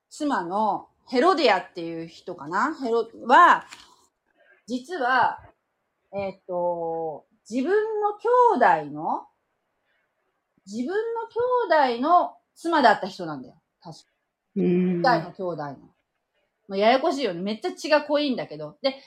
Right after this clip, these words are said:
Speaker 1: ヘロディア自身、この人自身も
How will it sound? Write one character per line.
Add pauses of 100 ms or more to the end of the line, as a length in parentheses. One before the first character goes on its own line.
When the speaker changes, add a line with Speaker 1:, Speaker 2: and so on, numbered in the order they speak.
(540)
Speaker 1:
ヘ
ロ
デ
ィ
ア
自
身、
こ
の
人
自
身
も